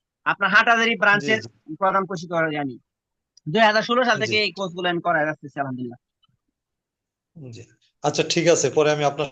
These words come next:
Speaker 2: সাথে WhatsApp-এ আমার যোগাযোগ করবো ইনশাআল্লাহ।
Speaker 1: আচ্ছা, আচ্ছা। আচ্ছা, আমরা একটা ইয়া দেই,
Speaker 2: আচ্ছা।
Speaker 1: দেখেন আমাদের কোর্স ফি তো বারোশো বিশ টাকা। আহ, আগামীকালকের মধ্যে যারা ভর্তি হবেন, আমরা একটা ছাড় দিতেছি আরো, আরো দুইশো টাকা কম, মানে, এক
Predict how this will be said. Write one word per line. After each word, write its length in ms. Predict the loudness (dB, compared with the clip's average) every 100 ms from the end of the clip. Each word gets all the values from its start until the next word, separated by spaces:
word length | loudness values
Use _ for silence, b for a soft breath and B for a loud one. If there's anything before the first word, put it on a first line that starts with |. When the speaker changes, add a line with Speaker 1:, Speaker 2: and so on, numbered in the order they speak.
| -4
Speaker 2:
সাথে 180 | -2 0
WhatsApp-এ 360 | 0 0 -2 -2
আমার 180 | -4 -6
যোগাযোগ 300 | -8 -8 -10
করবো 160 | -14
ইনশাআল্লাহ। 380 | -14 -12 -12 -8 0
Speaker 1:
আচ্ছা, 280 | 0 4 2
আচ্ছা। 200 | 2 -2 -10 _ _
আচ্ছা, 260 | 0 4 6 6
আমরা 240 | 6 8 8
একটা 240 | 8 4 4
ইয়া 220 | 6 6
দেই, 180 | 6 4
Speaker 2:
আচ্ছা। 80 | 2
Speaker 1:
দেখেন 200 | 2 2
আমাদের 240 | 2 0
কোর্স 220 | 0 -2 -2
ফি 120 | -6
তো 100 | -4
বারোশো 460 | 2 2 2 2 4 4 2
বিশ 220 | -6 -6 -4
টাকা। 260 | -4 -2 -4 _ _ _ _ _ -4
আহ, 480 | 2 6 6 6 2 -2 _ _ _ _ -10
আগামীকালকের 680 | -6 -4 -4 -4 -4 -2 -2
মধ্যে 200 | -4 -4
যারা 200 | -4 -2
ভর্তি 300 | -2 -6 -4
হবেন, 320 | -4 0 0 0
আমরা 200 | -2 -4
একটা 160 | -6
ছাড় 240 | -4 -4 -4
দিতেছি 280 | -10 -4 -2
আরো, 180 | 0 -2 -6 _ _ 0
আরো 200 | 2 2
দুইশো 220 | -2 -2 -2
টাকা 200 | -2 -4
কম, 180 | -6 -4
মানে, 160 | -4 -2
এক 160 | -4